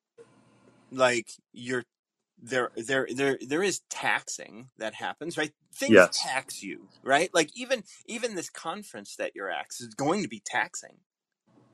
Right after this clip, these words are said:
Speaker 2: Yes.
Speaker 1: Right? So, so there's tax there. So people are starved for purpose because everything they do is taxed. Even though, like, you have,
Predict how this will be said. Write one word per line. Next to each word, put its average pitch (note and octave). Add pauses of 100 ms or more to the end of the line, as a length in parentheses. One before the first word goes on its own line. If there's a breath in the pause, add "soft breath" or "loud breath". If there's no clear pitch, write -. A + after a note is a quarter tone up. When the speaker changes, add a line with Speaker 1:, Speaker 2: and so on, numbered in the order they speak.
(260)
Speaker 2:
Yes. A#2+ (480)
Speaker 1:
Right? D3
So, F#3 (160 soft breath)
so F#3+
there's F#3+
tax A#3+
there. -
So F3 (300 soft breath)
people C4+
are C#4+
starved F3
for A3+
purpose A3
because C3+
everything E3
they C3+
do A2+
is A2+
taxed. -
Even C4+
though, G3+
like, E3
you D3+
have, C#3